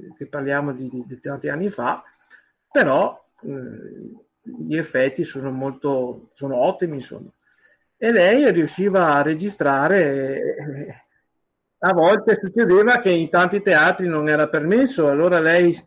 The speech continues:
si fingeva là dove non la conoscevano. Io sono una, una, una giornalista Rai e dovete farmi, allora, eh, questa bugia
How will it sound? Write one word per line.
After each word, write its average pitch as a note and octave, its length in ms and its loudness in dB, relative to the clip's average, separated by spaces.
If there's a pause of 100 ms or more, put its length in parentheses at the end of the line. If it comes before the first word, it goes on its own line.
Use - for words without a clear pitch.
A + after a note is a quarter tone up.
(160)
si - 180 -4
fingeva F#3+ 840 2 (260)
là F3 200 4
dove F#3+ 240 4
non F3+ 160 4
la E3+ 140 4
conoscevano. G3 760 2
Io G3 180 4
sono G3+ 300 -2
una, E3+ 380 2
una, D#3+ 600 0 (500)
una E3 180 -2
giornalista F#3 560 2
Rai G3 400 2
e D#3 180 0
dovete D#3 420 -2
farmi, D#3 420 -4
allora, D3+ 540 -2 (340)
eh, C#3+ 460 -18
questa E3+ 280 -2
bugia F3 680 2